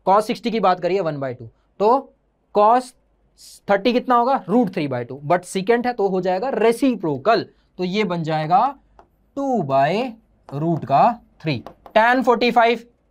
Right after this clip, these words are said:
याद करना सबसे ईजी। Tan फ़ोर्टी फ़ाइव, बच्चों, ये तो मतलब लिख लो, नोट लिख लो, ये तो ऐसे पूछना,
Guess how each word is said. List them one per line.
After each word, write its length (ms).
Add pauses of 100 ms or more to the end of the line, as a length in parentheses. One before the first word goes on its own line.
याद 360
करना 340
सबसे 520
ईजी। 300 (320)
Tan 220
फ़ोर्टी 180
फ़ाइव, 140
बच्चों, 300
ये 220
तो 460 (240)
मतलब 400
लिख 320
लो, 220
नोट 300
लिख 200
लो, 180
ये 180
तो 180
ऐसे 260
पूछना, 340